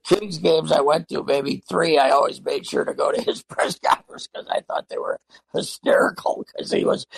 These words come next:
such a jerk. <laughs> It's unbelievable. I mean, he was so unhappy to,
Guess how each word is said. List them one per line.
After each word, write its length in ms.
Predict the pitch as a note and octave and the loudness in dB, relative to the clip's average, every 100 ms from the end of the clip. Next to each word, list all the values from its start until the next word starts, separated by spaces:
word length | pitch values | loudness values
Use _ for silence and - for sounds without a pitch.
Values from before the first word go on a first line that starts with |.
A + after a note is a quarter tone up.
| - | -16
such 420 | - - - A#3+ - | -12 -2 2 2 2
a 120 | - | 0
jerk. 540 | F#3 - - - - _ - | -2 -2 0 0 -4 _ -20
<laughs> 220 | - - | -18 -4
It's 240 | - A3+ - | -2 0 0
unbelievable. 580 | - - - - - - | 0 0 0 0 2 2
I 40 | |
mean, 120 | - | 4
he 80 | G3 | 2
was 180 | - - | 2 0
so 280 | - - D#3+ | 2 4 4
unhappy 580 | D3 - - - - _ _ _ _ _ | 2 -4 -8 -10 -18 _ _ _ _ _
to, 180 | B2+ B2 | -6 -6